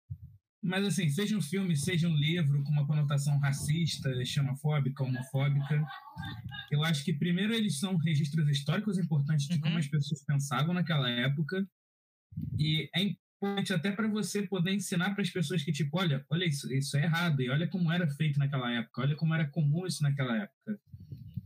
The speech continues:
Speaker 1: O problema de tudo, pra mim, é contexto. Então, assim, você vai hoje exibir um filme ou um livro ou alguma coisa que tem uma conotação racista ou xenofóbica ou,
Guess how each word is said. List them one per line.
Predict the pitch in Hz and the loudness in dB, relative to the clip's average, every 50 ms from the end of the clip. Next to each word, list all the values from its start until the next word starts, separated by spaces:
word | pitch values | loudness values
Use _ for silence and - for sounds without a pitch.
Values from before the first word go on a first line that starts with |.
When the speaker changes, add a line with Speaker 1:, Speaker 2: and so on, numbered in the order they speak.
| - - - - _ _ - _ _ _ _ _ _ _ _ _ _ _ _ | -12 -20 -20 -20 _ _ -20 _ _ _ _ _ _ _ _ _ _ _ _
Speaker 1:
O | - 143 143 151 143 | 0 0 2 2 0
problema | 139 170 170 160 180 202 214 208 | 0 2 2 2 2 2 2 2
de | 196 202 - | 0 0 0
tudo, | - 220 208 - | 0 0 0 0
pra | - 196 202 202 | 0 2 2 2
mim, | 202 202 208 233 | 2 2 2 0
é | 247 247 | -2 -4
contexto. | - - 285 311 - 233 208 185 151 143 - - 147 | -4 -6 -8 -6 -2 0 2 2 2 2 2 2 0
Então, | 135 139 - 170 170 | 0 2 2 2 2
assim, | 175 147 - 160 143 131 | 2 2 2 2 2 2
você | 117 131 135 139 - - 160 165 | 2 0 0 0 0 0 2 2
vai | 147 151 165 160 160 160 156 156 147 143 139 131 131 127 123 120 120 135 139 - _ _ _ _ _ _ _ _ _ _ _ _ _ _ - | 4 4 2 2 2 2 2 4 4 4 2 2 0 0 -2 -2 -2 -4 -6 -8 _ _ _ _ _ _ _ _ _ _ _ _ _ _ -4
hoje | 147 185 202 196 160 151 165 | -2 0 2 2 2 2 2
exibir | 165 156 143 143 139 135 147 156 | 2 2 2 2 2 2 2 2
um | 147 143 | 2 2
filme | 139 - - 156 165 160 151 143 143 | 2 0 0 0 2 4 4 4 4
ou | 143 143 | 4 4
um | 139 139 | 2 2
livro | 127 120 135 143 165 156 135 139 135 | 2 0 0 0 0 0 0 0 0
ou | 135 139 | 0 2
alguma | 135 135 139 143 143 139 | 2 2 2 2 2 2
coisa | - 143 131 135 | 0 0 0 -2
que | - - | -2 -2
tem | - 143 | 0 0
uma | 139 139 | 0 0
conotação | - 139 139 139 139 139 139 - 143 127 | 2 0 0 0 0 0 0 0 0 0
racista | 127 127 123 - - 151 160 151 139 - - 131 127 | 0 -2 -2 -2 -2 0 0 0 -2 -2 -2 -4 -2
ou | 123 123 127 131 | 0 0 0 -2
xenofóbica | - - 127 117 113 113 - - 147 151 151 139 131 127 113 - 123 | -2 -2 -2 -2 -2 -2 0 0 2 2 2 2 0 0 -2 -2 -2
ou, | 117 117 120 123 123 123 120 113 113 113 110 107 | -2 0 0 -2 0 0 0 0 0 0 0 -2